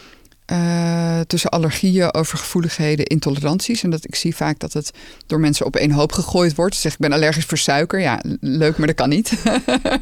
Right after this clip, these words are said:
Ehm, dus dat is misschien ook goed om even te,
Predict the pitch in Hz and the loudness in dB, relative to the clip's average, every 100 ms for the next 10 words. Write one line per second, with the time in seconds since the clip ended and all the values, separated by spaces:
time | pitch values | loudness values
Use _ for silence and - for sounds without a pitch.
0 | 320 392 370 - 320 - 180 175 170 170 | 0 0 0 0 -2 0 2 4 4 4
1 | 170 175 190 196 220 - 202 190 - 214 | 2 2 0 2 2 4 4 2 0 2
2 | 185 175 - 185 | 2 0 0 0